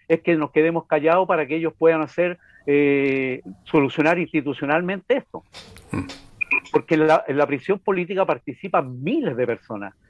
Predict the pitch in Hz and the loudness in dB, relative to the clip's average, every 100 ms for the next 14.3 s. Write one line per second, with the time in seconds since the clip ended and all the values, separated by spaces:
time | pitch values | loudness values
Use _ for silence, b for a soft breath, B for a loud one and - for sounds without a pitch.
0 | b b - 139 151 - 220 - 190 196 | b b 0 0 0 -4 -6 -6 -8 -4
1 | 185 175 156 143 123 131 123 202 196 143 | 0 2 2 0 -2 -4 -4 -6 -2 -2
2 | 127 - 190 - 160 127 135 123 123 190 | -2 -2 -2 0 0 0 -4 -6 -6 -4
3 | 170 127 - 170 151 131 160 - 131 110 | -2 -2 0 -2 -2 -2 -2 -2 -2 0
4 | 175 190 - 269 _ _ _ _ b b | 0 0 -6 -20 _ _ _ _ b b
5 | _ 165 165 160 160 - 233 - 202 156 | _ 2 4 2 0 -6 -4 2 2 2
6 | 151 143 127 127 135 135 127 - - - | -2 -2 -4 -2 -2 0 -2 -2 -6 0
7 | 220 170 156 151 127 175 160 135 127 120 | 0 0 0 -2 -4 -4 -2 -2 -4 -6
8 | 123 185 208 156 127 156 - 127 110 - | -2 2 2 0 -4 -6 -4 -4 -6 -4
9 | 220 202 123 B B B 131 139 139 131 | -2 -2 -6 B B B 0 2 2 2
10 | 180 156 127 - 170 196 - 147 127 B | 0 0 -2 -2 -2 -2 0 0 0 B
11 | B B - 139 139 - 135 131 131 127 | B B -2 0 0 2 2 2 0 -2
12 | - 165 170 151 131 - 123 120 180 196 | -4 -4 -2 -2 -4 -4 -6 0 0 2
13 | 143 - _ _ _ 131 135 135 127 123 | -2 -4 _ _ _ 2 4 4 2 0
14 | 123 117 110 | -2 -6 -10